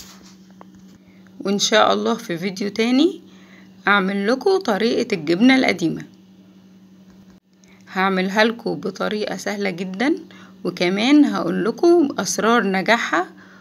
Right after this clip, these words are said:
وكمان ما تدوتش معاكم ابدا وتفضل معاكم بالسنين سليمه خالص.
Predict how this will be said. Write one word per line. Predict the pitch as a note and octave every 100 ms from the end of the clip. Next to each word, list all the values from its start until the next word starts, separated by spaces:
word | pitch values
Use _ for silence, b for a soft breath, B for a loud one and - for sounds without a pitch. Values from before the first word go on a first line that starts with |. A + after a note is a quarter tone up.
| B B -
وكمان | A3 - F3+ F#3+ A#3+ E4 G4 A3+
ما | F#3+
تدوتش | D#3+ E3+ F3+ A#3 - G3
معاكم | G3 G#3+ A#3 -
ابدا | - G3 B3 D4 C#4+
وتفضل | G3 - A3+ F3+ G3 F3+
معاكم | F#3+ G#3 B3+ B3
بالسنين | F#3 F#3+ - F3+ G3 A#3 D4
سليمه | D4 G#3 G3 A3+ C4
خالص. | C4 F3+ - - - -